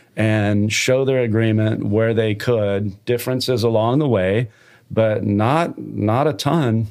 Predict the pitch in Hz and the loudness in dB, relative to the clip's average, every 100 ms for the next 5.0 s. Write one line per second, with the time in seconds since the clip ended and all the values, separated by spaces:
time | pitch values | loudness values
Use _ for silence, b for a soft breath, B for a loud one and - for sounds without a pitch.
0 | 110 104 117 117 135 135 107 101 104 107 | -2 -2 -2 -2 0 0 0 0 0 0
1 | 104 104 90 - - 104 123 - 123 113 | 0 0 -2 -6 -2 0 0 0 0 0
2 | 113 117 - 104 87 - 101 92 113 120 | 0 0 0 -2 -2 -4 -4 0 2 2
3 | 98 92 - 98 95 95 101 120 - - | 0 -2 -2 -2 0 0 0 -2 -4 -2
4 | 95 87 - 101 95 101 101 - - 50 | -4 -4 -4 0 2 2 0 -2 -4 -6